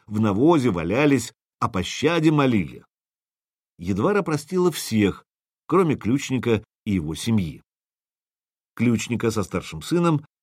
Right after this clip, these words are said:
Нурмана забили до смерти, другим в научение, а жену негодного холопа с дочерьми его Едвара распорядилась продать. Держать их при себе после такого Милош отсоветовал, ещё отравят.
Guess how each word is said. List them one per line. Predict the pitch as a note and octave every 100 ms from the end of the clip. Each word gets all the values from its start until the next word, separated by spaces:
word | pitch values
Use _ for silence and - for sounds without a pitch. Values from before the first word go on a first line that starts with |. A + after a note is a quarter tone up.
| _ _
Нурмана | - B2 G3+ F3+ E3+
забили | A2+ A2+ D#3 F3
до | C3+ A2 F#2
смерти, | - E2+ D2+ E2 C#2+ - _ -
другим | C3 E3 C3+ A2
в | G#2
научение, | G#2+ A2 - F#2+ E2+ E2+ D2+ - _ _ _ _
а | A2+ A2
жену | G#2 A#2+ G3+
негодного | E3 A2 G#2 G#2 F#2 E2
холопа | G#2+ C#3+ G3 C#3
с |
дочерьми | E2 F#2+ - F2 C3+ G3
его | F3 F3 D3+ _ _ _ _
Едвара | - B2+ B2+ G#3 G3 -
распорядилась | A#2 A2+ - E2 D#2+ D#3 D3 -
продать. | C3+ B2+ C#2 B1 - _ _ _ _ _ _ _
Держать | F2+ A2 A2 F3 C#3
их | B2+
при | -
себе | F#2 - A2 D3+ G2 _ _ -
после | A2+ G2
такого | F2 D#2+ G#2+ G2
Милош | F2+ A2 G2 - - _ -
отсоветовал, | B2+ D3 B2+ E2 - B1+ A#1+ _ _ _ -
ещё | A#2 A2+
отравят. | F#2 A#2+ A#2+ F2+